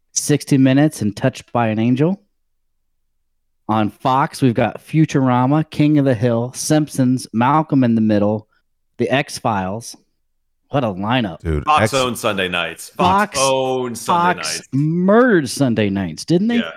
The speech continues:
Speaker 2: Well, in two thousand one, we, we all had those friends that they were just fucking obsessed with The X-Files.
Speaker 3: Yeah.
Speaker 2: Fucking obsessed.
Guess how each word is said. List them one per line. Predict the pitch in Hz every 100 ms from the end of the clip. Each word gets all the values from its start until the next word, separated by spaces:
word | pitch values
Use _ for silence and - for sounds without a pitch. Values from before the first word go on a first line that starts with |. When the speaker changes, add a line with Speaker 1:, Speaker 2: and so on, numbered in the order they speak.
| -
Speaker 2:
Well, | 98 95 87
in | 85
two | 123
thousand | 127 120 95 95
one, | 104 101 95
we, | 92 104 101
we | 98 101 101 -
all | 104 110
had | 104 92
those | 87
friends | - 95 85
that | 90 -
they | - 92
were | 85
just | 78 -
fucking | - 101 90 82
obsessed | 73 82 76
with | 76
The | 69
X-Files. | 69 - 60 50 - - _ _ _ _ -
Speaker 3:
Yeah. | 101
Speaker 2:
Fucking | 120 117 - 110 107
obsessed. | - 82 135 - 95 80 - -